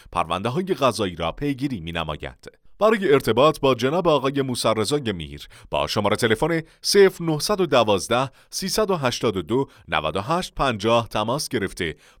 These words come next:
و یا به آدرس خیابان سیاد شیرازی، ساختمان اداری آوا،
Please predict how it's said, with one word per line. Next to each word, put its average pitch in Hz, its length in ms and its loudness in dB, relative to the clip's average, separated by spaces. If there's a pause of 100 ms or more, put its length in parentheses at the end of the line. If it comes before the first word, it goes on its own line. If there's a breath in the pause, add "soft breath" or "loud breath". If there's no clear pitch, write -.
و 80 180 0
یا 78 160 0
به 113 100 2
آدرس 139 440 2 (400 soft breath)
خیابان 180 460 4
سیاد 120 440 2
شیرازی، 101 540 -4 (180 soft breath)
ساختمان 147 560 0
اداری 120 480 2
آوا، 101 460 0